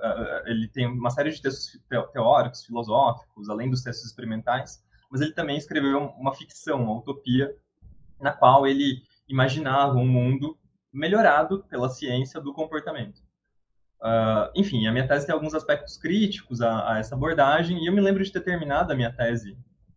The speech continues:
de doutorado com uma impressão, assim, de que, poxa, já que eu tô fazendo, porque minha tese foi um, um, um tanto quanto crítica dessa abordagem do Skinner pra isso,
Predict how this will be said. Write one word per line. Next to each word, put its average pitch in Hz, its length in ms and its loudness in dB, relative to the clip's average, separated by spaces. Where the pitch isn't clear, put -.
de 127 80 -8
doutorado 127 640 0
com - 80 -20
uma 160 100 -6
impressão, 165 800 -6
assim, 165 300 -2
de 147 140 -4
que, 175 140 -12
poxa, 190 300 0
já 190 140 -2
que 208 60 -6
eu 220 60 -6
tô 202 120 -6
fazendo, 165 340 -2
porque 135 220 -8
minha 143 140 -2
tese 147 240 -2
foi 147 180 -4
um, 113 80 -6
um, 127 420 -12
um 139 80 -14
tanto 151 200 -10
quanto - 200 -14
crítica 175 540 -2
dessa 113 220 -6
abordagem 113 480 0
do 104 80 -4
Skinner 110 360 -8
pra - 120 -6
isso, 165 320 -6